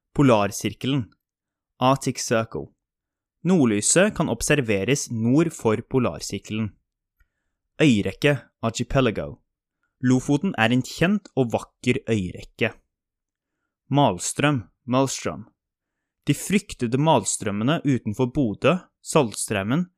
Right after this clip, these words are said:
er farlige. Strømmer, currents. Havstrømmene i dette området er sterke og utfordrende. Virvelvind, whirlwind. En plutselig virvelvind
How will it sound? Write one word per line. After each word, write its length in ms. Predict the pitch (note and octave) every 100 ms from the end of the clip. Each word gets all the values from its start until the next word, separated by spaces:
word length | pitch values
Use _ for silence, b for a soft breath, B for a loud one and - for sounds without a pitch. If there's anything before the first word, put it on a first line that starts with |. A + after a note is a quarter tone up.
| _ _
er 160 | A2 -
farlige. 560 | - A#2 G2 F#2+ G2+ A2+ _ _ _ _ _ _ _ _ _ _ _
Strømmer, 640 | - - F3 A#2+ A2+ C3+ - _ _
currents. 520 | - C#3+ G#2+ E2+ - - _ _ _ _ _ _ -
Havstrømmene 800 | F3 A#2 - - G#2+ G#2+ C#3+ F#3+ C3+
i 60 |
dette 180 | C#3+ - D3+
området 400 | A2+ G#2 G#2+ D#3
er 160 | A#2
sterke 720 | - - C#3 G2+ - - C#3+ E3
og 160 | A#2+ A#2+
utfordrende. 720 | G#2 F#2 - G#2 F#2 A2 B2 A#2 _ _ _ _ _ _ _ _ _ _ _
Virvelvind, 760 | G#2+ A#2 A2 G2+ G2+ A#2 C#3+ F#2 _ _ _ -
whirlwind. 640 | A#2+ C3+ B2 A2+ F#2+ F#2 - _ _ _ _ _ _ _ _ _ _ _ _ _ _
En 80 | A#2
plutselig 600 | - F#3 - - D3+ D3+
virvelvind 520 | B2+ A2+ A2+ C3+ F3+